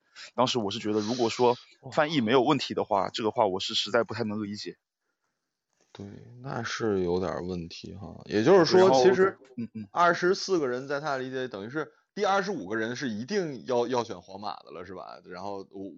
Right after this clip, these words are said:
Speaker 2: 我觉得啊，因为毕竟好，好球员，或者说咱不说一流的，但是咱就把一流、二流、三流放在一起的话，然后可能二十四个人之后，我作为一个伪球迷的想法就是，那二十四个人之后，你起码要，要在这个前三流里选，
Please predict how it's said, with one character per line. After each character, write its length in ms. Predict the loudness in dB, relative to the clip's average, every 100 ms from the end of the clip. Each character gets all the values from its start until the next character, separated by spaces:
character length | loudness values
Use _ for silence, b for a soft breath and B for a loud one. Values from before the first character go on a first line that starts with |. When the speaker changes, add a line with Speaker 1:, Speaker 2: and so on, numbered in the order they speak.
| -12
Speaker 2:
我 120 | -12
觉 180 | -8 -4
得 80 | -2
啊， 300 | -2 -6 -10
因 100 | -12
为 200 | -12 -14 _
毕 120 | -14
竟 260 | -10 -10 -10
好， 420 | -12 -8 -6 -8 -12
好 260 | -16 -14 -14
球 200 | -10 -8
员， 180 | -8 -6
或 140 | -6
者 80 | -4
说 240 | -4 -6 b b -8
咱 160 | -8
不 60 | -6
说 140 | -8
一 160 | -8 -8
流 240 | -8 -6
的， 80 | -8
但 160 | -6 -8
是 120 | -8 b b b _
咱 200 | -8 -6
就 180 | -6 -6
把 520 | -8 -8 -8 -8 -12
一 140 | -8 -4
流、 140 | 0
二 140 | 0
流、 120 | -2 -6
三 160 | -8
流 120 | -8
放 180 | -8 -8
在 120 | -8
一 140 | -8 -10
起 220 | -12 -14
的 120 | -14
话， 240 | -10 -10 -10 _ _
然 140 | -8
后 160 | -4 -4
可 140 | -6
能 320 | -12 -12 -10 -10
二 240 | -6 -4
十 60 | -6
四 200 | -6 -6
个 60 |
人 200 | -6 -8
之 80 | -8
后， 140 | -8 -6
我 140 | -8
作 120 | -8
为 100 | -8
一 40 | -6
个 100 | -8
伪 160 | -10
球 140 | -10 -14
迷 140 | -12
的 80 | -12
想 160 | -12 -14
法 120 | -14
就 60 | -14
是， 100 | -10
那 80 | -4
二 240 | -2 0
十 60 | -2
四 180 | -4
个 80 | -2
人 140 | -2 -4
之 120 | -8
后， 260 | -6 -8
你 200 | -8 -14
起 140 | -12 -6
码 160 | -4
要， 160 | -4 -6
要 120 | -6
在 200 | -4 -4
这 180 | -6 -8
个 120 | -8
前 260 | -8 -10 -8
三 180 | -6 -4
流 200 | -4 -6
里 160 | -8
选， 160 | -12